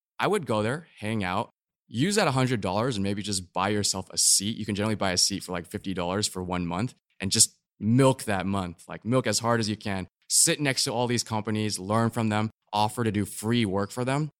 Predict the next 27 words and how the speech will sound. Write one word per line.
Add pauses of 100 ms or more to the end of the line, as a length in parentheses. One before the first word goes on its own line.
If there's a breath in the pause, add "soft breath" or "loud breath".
(100)
Tell
them,
like,
"Hey, (220)
I'm
new
to
the
city.
I'm,
I'm
willing
to
do
free
work
for
you (220)
if
it
means,
like,
transitioning
into
a
paid
role."